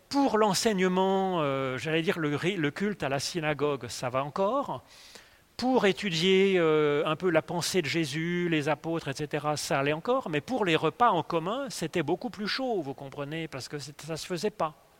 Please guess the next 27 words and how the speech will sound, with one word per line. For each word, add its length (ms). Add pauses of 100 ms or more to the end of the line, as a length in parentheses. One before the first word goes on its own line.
(100)
pour 180
des 140
juifs 420
pratiquants. 460 (1600)
Donc 200
lui, 120
il 40
va 80
dire, « 160
Bah, 80
écoutez, 420 (1000)
on 140
fait 260
tous 240
ensemble, 640
c'est 260
quand 160
même 160
plus 220
sympa. » 540
Et 80
alors, 360
du 140
coup, 160
c'était 320
très 360
discuté. 560